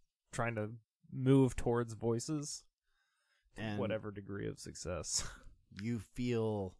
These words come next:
Speaker 2: you see a small definition of light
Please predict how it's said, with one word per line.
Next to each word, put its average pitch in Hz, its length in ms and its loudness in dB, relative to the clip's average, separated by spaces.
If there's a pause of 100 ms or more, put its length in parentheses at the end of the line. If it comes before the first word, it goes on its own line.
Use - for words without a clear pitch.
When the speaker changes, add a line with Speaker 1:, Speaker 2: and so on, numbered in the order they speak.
Speaker 2:
you 98 160 -6
see 95 680 -6
a 85 120 -8
small 90 840 -6 (760)
definition 76 720 -8 (160)
of 73 160 -14
light 69 300 -10